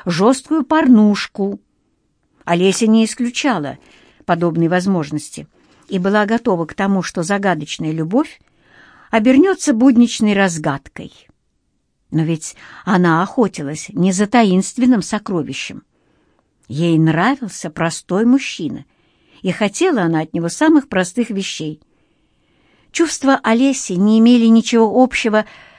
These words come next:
с маниакальным наваждением. Она испытывала симпатию и любопытство, и не видела причин, чтобы не утолить их. Маша появилась в проёме двери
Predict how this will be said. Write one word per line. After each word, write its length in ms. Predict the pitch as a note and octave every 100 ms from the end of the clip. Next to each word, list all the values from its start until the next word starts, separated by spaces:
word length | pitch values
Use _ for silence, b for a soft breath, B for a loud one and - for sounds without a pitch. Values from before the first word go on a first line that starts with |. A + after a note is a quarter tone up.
| B B
с 120 | -
маниакальным 920 | A#3 G#3+ G#3 G3+ - B3 A#3+ A3 G#3 G#3
наваждением. 920 | G3+ G3 F#3+ E3 E3 C3+ C3 - - _ _ _ _ _ _ -
Она 260 | C#4 D4+
испытывала 560 | A#3 - F3 D#3+ D#3+ D#3+
симпатию 880 | - D#3+ D#3 - C4+ - G3+ F#3 G3 _ _
и 80 | D4
любопытство, 800 | A3 F#3+ E3 D#3 C#3 - - F3 - _ _ _ _ _
и 100 | A#3
не 160 | G#3+ A3+
видела 320 | B3 G3+ G#3
причин, 600 | G3+ G#3 - - D3 - _ _ b b -
чтобы 340 | - G3 F3+
не 120 | F3+
утолить 580 | F3 D#3+ D#3+ D3+ C3+ -
их. 260 | D#4 - _ _ _ _ _ _ _ _ _ _ _ _ _ _ - B B B B B
Маша 360 | G3 G#3 G3+ G3
появилась 540 | G3+ F#3+ G3 F#3+ F3+
в 60 | -
проёме 420 | G3 F#3 F3 E3+
двери 480 | E3 F#3+ A3+ F3